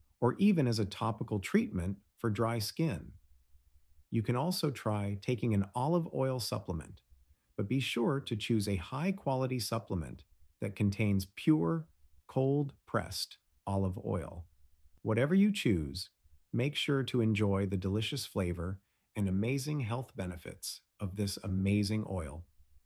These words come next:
Do you want to know more about the different types of olive oil? There are three main types of olive oil: extra virgin, virgin, and refined. Extra virgin olive oil is the highest grade of olive oil,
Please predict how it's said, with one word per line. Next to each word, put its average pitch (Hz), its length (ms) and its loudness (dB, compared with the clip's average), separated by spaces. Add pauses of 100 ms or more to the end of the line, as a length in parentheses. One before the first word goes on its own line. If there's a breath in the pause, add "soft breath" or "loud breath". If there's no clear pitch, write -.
(300)
Do 127 80 2
you 135 100 6
want 143 160 0
to 147 60 2
know 139 160 2
more 123 260 2
about 120 280 -4
the 113 60 0
different 104 360 -2
types 104 340 -4
of 104 140 -2
olive 107 280 -2
oil? 120 280 -4 (640)
There 127 120 4
are 131 120 2
three 170 440 4
main 143 340 4
types 95 380 -2
of 101 100 -2
olive 92 340 -4
oil: 73 360 -8 (640)
extra 110 320 0
virgin, 156 520 2 (260)
virgin, 135 520 4 (200)
and 104 180 2
refined. 95 540 -4 (720)
Extra 165 300 -2
virgin 165 300 2
olive 107 340 0
oil 95 400 0
is 101 120 -2
the 98 100 -4
highest 131 500 -2
grade 107 220 4
of 98 140 0
olive 92 340 -2
oil, - 340 -8